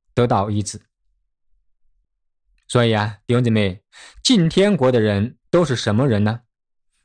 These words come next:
都是那些认为自己不配的人，而认为自己配的人，那么没有一个人可以进天国。所以啊，弟兄姊妹，只有认识到自己是一个罪人的人，那么才能够得到医治，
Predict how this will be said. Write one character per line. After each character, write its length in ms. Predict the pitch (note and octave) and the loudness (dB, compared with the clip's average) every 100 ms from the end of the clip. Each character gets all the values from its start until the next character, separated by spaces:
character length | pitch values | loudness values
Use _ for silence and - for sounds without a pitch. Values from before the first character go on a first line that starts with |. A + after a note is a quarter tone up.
| _ | _
都 120 | - B3 | -2 0
是 120 | F#3+ | 2
那 180 | G3 D#3 | 0 0
些 160 | C#3 | 0
认 220 | E3 F#3 B2 | 2 2 2
为 100 | B2+ | 0
自 240 | - E3+ | -2 -4
己 160 | A2+ G#2 | -2 -4
不 140 | D3+ | -6
配 300 | - C4+ F3+ | -2 0 0
的 120 | G#2+ | -2
人， 260 | F#2 E2+ G2 _ _ _ _ _ - _ - | -4 -6 -10 _ _ _ _ _ -20 _ -2
而 120 | C3+ | 0
认 220 | A3+ A#3 | 2 2
为 80 | F3+ | 0
自 120 | E3 | -2
己 140 | A#2+ B2+ | -4 -2
配 260 | - A#3 | 0 0
的 100 | C#3 | 0
人， 400 | G#2+ G2 G2+ - _ - | 0 0 -2 -4 _ -4
那 80 | |
么 80 | G#2+ | 0
没 140 | G#2+ G3+ | 2 2
有 120 | F#3 | 2
一 140 | D#3 | 2
个 100 | E3+ | 0
人 300 | G#2+ G2 A#2+ _ | 0 -2 -6 _
可 140 | - | -4
以 20 | A2 | -2
进 160 | G#2 | -2
天 180 | G2 G2 | -2 -4
国。 300 | F2 E2 - _ _ _ _ _ _ _ _ _ _ _ _ _ _ _ | -4 -8 -14 _ _ _ _ _ _ _ _ _ _ _ _ _ _ _
所 160 | - B2+ | 0 2
以 80 | B2 | 2
啊， 60 | |
弟 60 | A#2+ | 0
兄 80 | A#2 | -2
姊 100 | A2 | -2
妹， 300 | G#2 G2 - _ _ - | -2 -6 -12 _ _ -4
只 100 | F#3 | 2
有 140 | E3+ | 2
认 180 | G#3+ A#3+ | 2 0
识 80 | D#3 | 0
到 140 | C#3+ | -2
自 120 | D3+ C3+ | -2 -4
己 120 | A#2+ | -4
是 100 | C3+ | -2
一 60 | |
个 80 | C#3 | -2
罪 340 | C#3+ - C#4+ E3 | -4 -2 0 0
人 100 | A#2+ | 0
的 100 | G#2 | 0
人， 320 | F#2+ F#2 G2 _ _ - | 0 -2 -6 _ _ -4
那 100 | A#3+ | 0
么 80 | F#3 | 0
才 280 | - C3 A#2+ | -2 -2 0
能 340 | A2+ A2+ F#3 | 2 0 0
够 340 | A3+ B2 - _ - | 0 0 -4 _ -4
得 220 | G#2+ A#2 | -2 0
到 200 | A2+ F#2+ | -2 -2
医 140 | G#2 | -4
治， 320 | A2 G2 F#2+ | -4 -6 -10